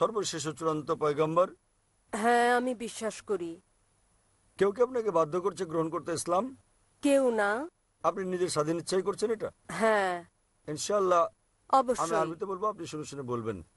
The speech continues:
Speaker 2: হুম, হুম।
Speaker 1: আশহাদু
Speaker 2: আশহাদু
Speaker 1: আল্লাহ
Speaker 2: আল্লাহ
Speaker 1: ইলাহা
Speaker 2: ইলাহা
Speaker 1: ইল্লাল্লাহ
Speaker 2: ইল্লাল্লাহ
Speaker 1: ওয়া আশহাদু
Speaker 2: ওয়া আশহাদু
Speaker 1: আন্না
Speaker 2: আন্না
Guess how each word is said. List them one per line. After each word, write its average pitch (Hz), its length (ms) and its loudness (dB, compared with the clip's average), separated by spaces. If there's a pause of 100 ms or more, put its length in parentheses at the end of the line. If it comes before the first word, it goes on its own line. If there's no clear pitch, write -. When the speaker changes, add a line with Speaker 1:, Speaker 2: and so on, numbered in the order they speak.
(760)
Speaker 2:
হুম, 247 340 2 (120)
হুম। 202 200 0 (600)
Speaker 1:
আশহাদু 160 500 2 (720)
Speaker 2:
আশহাদু 214 840 0
Speaker 1:
আল্লাহ 156 380 4 (600)
Speaker 2:
আল্লাহ 220 540 2 (420)
Speaker 1:
ইলাহা 160 520 4 (640)
Speaker 2:
ইলাহা 214 680 2 (300)
Speaker 1:
ইল্লাল্লাহ 165 560 4 (540)
Speaker 2:
ইল্লাল্লাহ 220 760 2 (180)
Speaker 1:
ওয়া 135 140 0
আশহাদু 160 440 0 (460)
Speaker 2:
ওয়া 220 160 6 (100)
আশহাদু 214 500 -2 (320)
Speaker 1:
আন্না 156 280 2 (500)
Speaker 2:
আন্না 226 480 -2